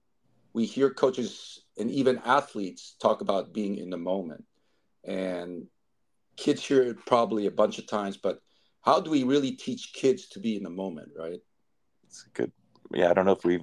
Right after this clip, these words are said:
Speaker 2: ever do teach that, really. I don't know. I
Speaker 1: Right.
Speaker 2: do. Yeah.
Speaker 1: So, so the simplest example that I know of is,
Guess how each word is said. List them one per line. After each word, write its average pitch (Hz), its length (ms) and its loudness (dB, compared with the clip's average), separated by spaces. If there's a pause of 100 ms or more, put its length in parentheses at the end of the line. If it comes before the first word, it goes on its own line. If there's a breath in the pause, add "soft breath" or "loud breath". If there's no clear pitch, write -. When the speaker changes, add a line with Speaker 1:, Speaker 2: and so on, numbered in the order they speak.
Speaker 2:
ever 95 220 6
do 110 160 2
teach - 300 -6
that, - 200 4
really. - 380 -2
I 90 100 8
don't 82 160 4
know. 82 120 6
I 87 120 10
Speaker 1:
Right. 117 100 2
Speaker 2:
do. - 60 -10 (380)
Yeah. - 180 -2 (280)
Speaker 1:
So, 127 280 4
so 139 180 4
the 123 120 0
simplest 170 680 0
example 131 520 -2
that 113 140 0
I 101 360 -2 (360)
know 117 440 4
of 90 360 -2
is, 92 420 -10